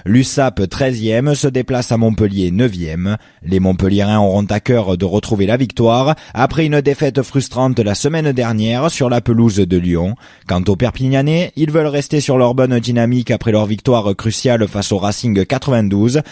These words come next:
dans la course au maintien. L'une des clés du match sera sans doute la discipline. Perpignan avec douze cartons jaunes et l'équipe ayant reçu le moins de cartons cette saison,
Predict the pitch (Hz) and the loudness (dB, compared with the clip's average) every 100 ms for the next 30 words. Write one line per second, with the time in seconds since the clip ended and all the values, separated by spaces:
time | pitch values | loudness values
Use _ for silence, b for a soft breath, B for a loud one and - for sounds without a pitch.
0 | B 98 139 180 151 - 131 120 98 87 | B -2 0 0 -2 -2 -2 -2 -2 -4
1 | - 85 92 B B B 82 101 98 90 | -4 -4 -4 B B B 0 2 2 0
2 | 98 101 98 107 113 - 98 104 101 98 | 0 -2 0 2 2 0 -2 -2 -2 -2
3 | 104 113 113 - 92 90 131 - 113 107 | 0 0 0 0 0 0 -2 -2 -2 2
4 | 120 151 160 B B 139 - 156 151 151 | 2 2 0 B B -2 -2 -2 0 2
5 | 139 127 135 120 147 139 127 117 143 131 | 2 0 0 0 0 0 0 -2 0 2
6 | 131 131 123 107 107 127 113 104 101 107 | 2 2 2 -2 -2 -2 0 0 2 0
7 | - 123 95 110 165 160 143 127 - 107 | 0 0 2 2 2 2 0 -2 0 0
8 | 101 170 156 135 104 92 95 | 0 0 0 -2 -2 -2 -2